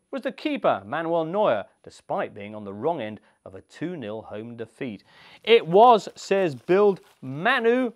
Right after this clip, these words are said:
versus Man U." Rather clever that. "Where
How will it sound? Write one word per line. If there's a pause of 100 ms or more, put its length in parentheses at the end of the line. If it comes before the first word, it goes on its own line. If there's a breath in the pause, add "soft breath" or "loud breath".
versus
Man
U." (120)
Rather
clever
that. (240 loud breath)
"Where